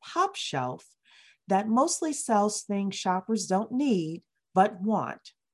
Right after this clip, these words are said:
such as party supplies, home decor,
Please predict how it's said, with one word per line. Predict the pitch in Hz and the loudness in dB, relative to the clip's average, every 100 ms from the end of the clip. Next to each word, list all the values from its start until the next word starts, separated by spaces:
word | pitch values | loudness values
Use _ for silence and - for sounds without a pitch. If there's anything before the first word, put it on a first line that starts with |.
| _ _ | _ _
such | - - 160 | -6 -6 -6
as | - | -4
party | 156 156 | -2 -2
supplies, | 175 220 262 254 269 311 - - _ _ _ | -2 -4 0 2 0 -4 -8 -12 _ _ _
home | 196 220 240 | 0 2 0
decor, | 262 269 247 240 240 247 | -4 0 4 4 2 -2